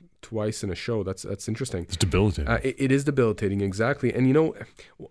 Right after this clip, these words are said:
Speaker 1: one of the ways that I know that somebody's really <laughs> suffering is when they are shelling out thousands of dollars out of pocket to try and get better. I mean,
Speaker 2: Yeah.
Speaker 1: what <laughs> better evidence you have than that, than they really are trying to get better and it's a legitimate claim?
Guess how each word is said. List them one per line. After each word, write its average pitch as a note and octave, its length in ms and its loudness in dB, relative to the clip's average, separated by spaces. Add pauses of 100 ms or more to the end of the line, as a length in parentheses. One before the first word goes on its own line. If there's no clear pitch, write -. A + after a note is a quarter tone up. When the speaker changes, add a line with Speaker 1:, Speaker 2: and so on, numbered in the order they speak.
Speaker 1:
one C3+ 180 0
of A#3 40 2
the G3+ 60 4
ways C3 220 4
that B2+ 80 0
I A2+ 80 2
know G#2+ 160 0
that G#2 140 -4
somebody's G#2+ 420 -2
really G#2 280 -4
<laughs> - 200 -6
suffering B2+ 500 0
is G#2+ 160 -2
when A2 300 0 (120)
they A#2+ 240 -2
are D3 220 -4
shelling A#2+ 560 -6
out G2 320 -8 (160)
thousands B2 720 -2
of A2+ 100 -6
dollars G#2 360 -2
out G#2+ 120 -6
of G2 80 -6
pocket - 300 -8
to - 60 -12
try G2+ 260 -6
and F#2+ 80 -2
get F2 200 -8
better. F2+ 320 -4
I - 40 -6
mean, A2+ 200 4
Speaker 2:
Yeah. A2+ 60 2
Speaker 1:
what C3 280 2
<laughs> A2+ 80 -2
better - 200 2
evidence B2 520 -2
you G#2 80 -6
have A2 180 -4
than G#2 160 -2
that, G#2 400 -4 (240)
than B2 160 0
they A2 100 2
really B2 420 2
are A#2 200 -2
trying A#2 280 0
to - 60 -8
get A#2+ 160 0
better G#2+ 200 0
and G#2+ 100 2
it's A2 140 -4
a A2+ 40 -4
legitimate G#2 560 -2
claim? C#3+ 460 0